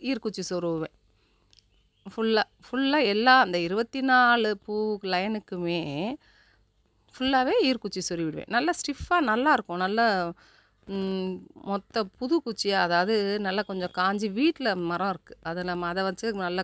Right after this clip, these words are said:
காஞ்ச குச்சியா வச்சுக்கிட்டு யூஸ் பண்ணிகிட்ருக்கோம். இப்போ நல்லா கா-, மொத்த, கொஞ்சம் மொத்தமா இருக்கிற குச்சி சொருவினா நல்லா ஸ்டிஃப்பா நல்லா ஸ்ட்ராங்கா இருக்கும். பாருங்க, ஃபுல்லா எவ்வளோ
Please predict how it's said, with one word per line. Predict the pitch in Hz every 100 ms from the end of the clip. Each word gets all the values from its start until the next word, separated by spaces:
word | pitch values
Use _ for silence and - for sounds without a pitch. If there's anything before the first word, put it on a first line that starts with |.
| 175
காஞ்ச | 175 180 185
குச்சியா | 165 - 180
வச்சுக்கிட்டு | 160 165 160 233 247
யூஸ் | 196 -
பண்ணிகிட்ருக்கோம். | 160 147 - - - - _ _ _ _ _
இப்போ | _ 185
நல்லா | 175 180 202 -
கா-, | 175 170 165 160 156
மொத்த, | 185 190 -
கொஞ்சம் | 202 214 202
மொத்தமா | - 214 208 - _ _
இருக்கிற | 180 180 175
குச்சி | 175 - 180
சொருவினா | 180 180 247 240
நல்லா | 214 220
ஸ்டிஃப்பா | 190 - - 196
நல்லா | 170 170 -
ஸ்ட்ராங்கா | 156 160 170 165
இருக்கும். | - - _ _ _ _ _ _ _ _ -
பாருங்க, | 185 180 202 330 - _ _ _
ஃபுல்லா | - 302 349 247
எவ்வளோ | 254